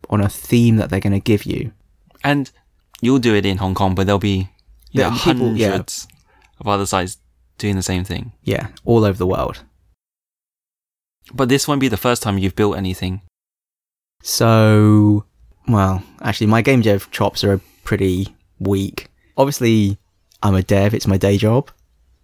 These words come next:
Speaker 1: But game dev, game dev is kind of a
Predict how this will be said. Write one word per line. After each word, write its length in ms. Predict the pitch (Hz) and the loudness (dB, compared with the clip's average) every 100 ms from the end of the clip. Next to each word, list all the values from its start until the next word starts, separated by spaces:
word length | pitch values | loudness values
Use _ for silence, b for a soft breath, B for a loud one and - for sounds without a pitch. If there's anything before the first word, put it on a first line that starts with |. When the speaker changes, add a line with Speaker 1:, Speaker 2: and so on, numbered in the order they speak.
| _ _ _ _ _ _ _ - | _ _ _ _ _ _ _ -2
Speaker 1:
But 300 | 110 104 - _ _ - | 0 0 -4 _ _ -2
game 280 | 117 135 135 | 0 2 2
dev, 480 | 143 139 151 147 - _ _ | 2 0 -2 -6 -14 _ _
game 200 | - 131 | 0 2
dev 220 | 127 113 | 4 2
is 380 | 107 104 - - - _ | 2 0 -2 -8 -10 _
kind 220 | - 233 | -2 0
of 80 | 190 | 2
a 140 | 120 | 0